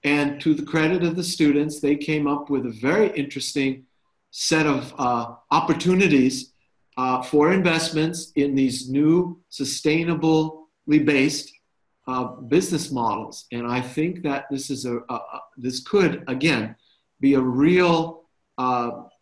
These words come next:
uh, gemstone in the, the idea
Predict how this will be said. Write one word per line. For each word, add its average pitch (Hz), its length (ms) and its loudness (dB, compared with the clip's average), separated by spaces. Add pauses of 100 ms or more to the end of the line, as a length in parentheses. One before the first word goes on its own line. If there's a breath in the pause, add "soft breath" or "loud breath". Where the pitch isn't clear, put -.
(320)
uh, 58 480 -10 (640)
gemstone 151 1700 0
in 135 200 0
the, 127 300 -2
the 123 260 -6
idea 131 460 2